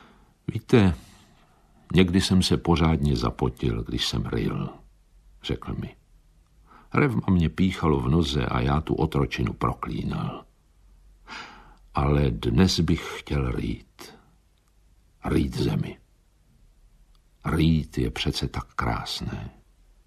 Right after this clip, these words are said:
Člověk je tak svobodný, když ryje.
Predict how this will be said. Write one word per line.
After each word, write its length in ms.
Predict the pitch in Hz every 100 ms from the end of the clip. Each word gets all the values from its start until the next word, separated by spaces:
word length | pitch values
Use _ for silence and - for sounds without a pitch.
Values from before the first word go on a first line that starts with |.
| _ _ _ _ _ - -
Člověk 440 | - 85 87 85
je 100 | 87
tak 180 | 85 -
svobodný, 760 | - - 80 80 - 55 - -
když 320 | - - -
ryje. 360 | - - -